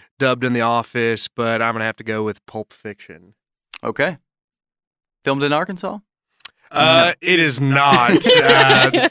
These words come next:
Speaker 1: don't tell Christopher Crane again. Actually, we should, we should mention it to Christopher because he should have done a better job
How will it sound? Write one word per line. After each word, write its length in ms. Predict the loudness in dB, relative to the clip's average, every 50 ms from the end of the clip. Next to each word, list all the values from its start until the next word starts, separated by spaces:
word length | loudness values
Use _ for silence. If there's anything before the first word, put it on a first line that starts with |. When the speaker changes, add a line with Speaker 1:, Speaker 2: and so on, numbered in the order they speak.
| -2 -4 -2
Speaker 1:
don't 180 | -2 -2 -2 0
tell 160 | -2 -2 -2
Christopher 360 | -2 -2 -4 -4 -6 -10 -14 -8
Crane 320 | -4 -2 -2 -2 -2 -4
again. 420 | -4 -4 -4 -4 -4 -4 -6 -6
Actually, 380 | -4 -2 -2 -2 -2 -2 -2 -2
we 100 | -2 -2
should, 180 | -2 -2 -2 -2
we 100 | -2 -2
should 140 | -2 0 0
mention 260 | 0 0 -2 -2 -2
it 60 | -4 -4
to 60 | -4
Christopher 440 | -4 -4 -2 -2 -4 -4 -4 -4 -4
because 260 | -4 -2 -2 -2 -2 -2
he 80 | -2
should 200 | -2 -2 -2 0
have 100 | 0 0 0
done 20 |
a 60 | -2 -2
better 260 | -2 -2 -2 -2 -2
job 400 | -2 -2 -2 0 0 -2 -4 -6